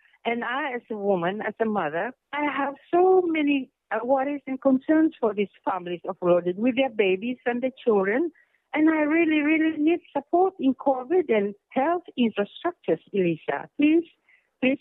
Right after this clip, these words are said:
I would like to appeal to, uh, a Prime Minister women, uh, those women leaders out there. We need infrastructure, for isolation.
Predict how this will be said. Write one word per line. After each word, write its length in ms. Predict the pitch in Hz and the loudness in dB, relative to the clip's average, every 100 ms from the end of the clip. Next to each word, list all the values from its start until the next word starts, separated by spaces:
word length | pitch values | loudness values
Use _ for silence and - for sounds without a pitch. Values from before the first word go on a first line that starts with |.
| 254 | -6
I 100 | 247 | -8
would 100 | 226 | -4
like 240 | 220 208 - - | -4 -4 -10 -4
to 260 | 214 196 - _ - | -2 -2 -6 _ -8
appeal 360 | 226 - 262 240 247 | -8 -4 -4 -2 -4
to, 320 | 196 175 170 _ _ _ | -4 -4 -10 _ _ _
uh, 200 | 208 208 - - | -6 -6 -6 -8
a 60 | 214 | -6
Prime 360 | 277 254 269 | -2 -2 -2
Minister 360 | 269 262 - 262 | -6 -6 -2 -2
women, 500 | 254 285 262 160 139 _ _ _ | 2 2 2 -2 -8 _ _ _
uh, 260 | 202 190 180 185 | -4 0 0 0
those 180 | 262 - | 0 2
women 360 | 294 285 277 285 | 2 4 2 0
leaders 260 | 262 254 - | 0 0 -2
out 160 | 220 220 247 | -8 -6 -2
there. 340 | 202 156 151 _ _ _ | -2 -4 -14 _ _ _
We 120 | 214 202 | -2 2
need 260 | 190 190 | 2 0
infrastructure, 920 | 208 196 - 180 - 180 175 - 170 170 _ _ - | -2 -4 -4 -8 -8 -10 -8 -4 -4 -6 _ _ -2
for 220 | 185 175 - 214 | 2 2 0 -8
isolation. 560 | 196 190 175 170 170 | -8 -6 -6 -6 -10